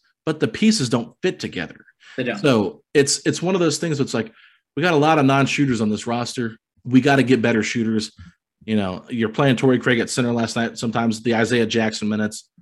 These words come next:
Speaker 1: I know everybody's excited to see him. They were not good. He was not good at all. Uh,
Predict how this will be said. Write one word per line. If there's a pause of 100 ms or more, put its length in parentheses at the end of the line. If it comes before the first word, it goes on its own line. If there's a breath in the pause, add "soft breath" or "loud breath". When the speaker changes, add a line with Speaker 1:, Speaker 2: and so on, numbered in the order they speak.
(420)
Speaker 1:
I
know
everybody's
excited
to
see
him.
They
were
not
good.
He
was
not
good
at
all. (440 soft breath)
Uh,